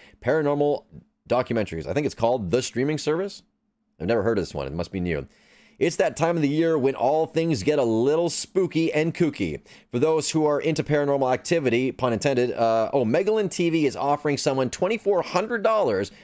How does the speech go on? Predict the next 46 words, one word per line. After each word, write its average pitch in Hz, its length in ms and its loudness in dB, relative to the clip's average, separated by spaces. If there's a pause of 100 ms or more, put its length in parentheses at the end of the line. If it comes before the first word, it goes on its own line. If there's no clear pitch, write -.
to 143 100 -2
watch 143 360 0
documentaries 156 720 0
on 131 180 0
ghostly 151 320 0
content 139 400 -2
for 113 80 -4
twenty-four 143 480 0
hours. 80 280 0
The 92 60 -4
person 131 320 -2
would 127 140 0
also 147 400 -2
have 131 280 -4
to 117 80 -4
document 120 520 -2
the 95 80 -4
experience, 85 480 -6
Fox 101 400 -2
twenty-one 127 500 -2
News 113 240 0
reports. 87 460 -4 (880)
Oh, 143 200 -2
wow. 113 260 2
The, 90 240 -2
the 120 120 0
streaming 196 360 -2
service 156 300 0
has 117 100 -4
already 127 280 0
handpicked 139 440 -2
the 110 80 -2
docs - 420 0 (240)
they 113 160 0
want 110 360 0
you 123 100 2
to 131 80 2
watch, 107 400 0
which 101 140 -4
includes 107 360 -2
Sightseers. 123 560 -2
I'm 143 160 0
not 117 160 0
gonna 85 340 -4
advertise 78 540 -6
these. 73 260 -6